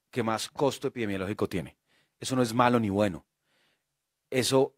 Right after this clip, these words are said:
es parte justamente de la dinámica de interacción. Cuando yo trabajo en una oficina y tengo un trabajo de servicios, me encuentro con unas personas en mi núcleo familiar y me encuentro con las mismas personas en la oficina. Por eso mi riesgo de contagio es mucho más bajo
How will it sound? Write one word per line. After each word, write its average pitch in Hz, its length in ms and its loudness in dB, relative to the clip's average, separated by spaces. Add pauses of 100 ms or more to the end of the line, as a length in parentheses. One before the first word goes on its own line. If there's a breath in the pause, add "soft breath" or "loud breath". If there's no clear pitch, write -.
es 123 160 -4
parte 135 320 4
justamente 135 520 0
de 135 60 8
la 131 120 4
dinámica 131 420 2
de 131 60 2
interacción. 104 420 -4
Cuando 110 180 -4
yo 127 80 2
trabajo 151 240 6
en 156 80 0
una 156 100 2
oficina 127 540 -2 (1080)
y - 60 -18
tengo 117 220 2
un 131 140 4
trabajo 135 280 8
de 139 40 6
servicios, 113 580 -2 (260)
me 120 140 0
encuentro 147 440 4
con 147 100 0
unas 135 160 2
personas 123 340 0
en 147 60 2
mi 127 80 2
núcleo 123 220 -2
familiar 127 400 2
y 170 80 -2
me 143 80 4
encuentro 135 340 0
con 170 100 0
las 131 80 4
mismas 139 200 0
personas 135 340 0
en 143 60 -2
la 110 80 0
oficina. 107 400 -8 (500 soft breath)
Por 127 140 4
eso 127 160 4
mi 156 160 4
riesgo 151 600 8
de 175 100 2
contagio 123 440 -2
es 135 100 -4
mucho 160 260 0
más 160 160 2
bajo 139 360 4